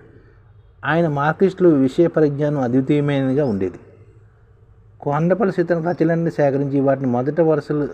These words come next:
వరుస తేదీల వారీగా కూర్చి ఒక, ఒక జాబితా ఏర్పరిచారు. అవి మూడు వేల ఐదు వందల పేజీలు మించి ఉన్నాయి. భారత కమ్యూనిస్ట్ పార్టీ చరిత్రకు సంబంధించిన ముఖ్యమైన వివిధ కాలాలకు లేదా పీరియడ్స్ పరిగణన తీసుకుని ఆయన రచనల్ని వేరు చేసినప్పుడు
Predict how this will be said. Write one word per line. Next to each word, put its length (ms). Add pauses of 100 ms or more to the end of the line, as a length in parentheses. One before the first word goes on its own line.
(120)
వరుస 200
తేదీల 380
వారీగా 300
కూర్చి 460
ఒక, 320
ఒక 320
జాబితా 400
ఏర్పరిచారు. 580 (800)
అవి 160
మూడు 340
వేల 200
ఐదు 180
వందల 140
పేజీలు 380
మించి 220
ఉన్నాయి. 300 (600)
భారత 340
కమ్యూనిస్ట్ 500
పార్టీ 240
చరిత్రకు 240
సంబంధించిన 380
ముఖ్యమైన 500
వివిధ 320
కాలాలకు 600
లేదా 320
పీరియడ్స్ 500
పరిగణన 320
తీసుకుని 480 (560)
ఆయన 280
రచనల్ని 340
వేరు 300
చేసినప్పుడు 580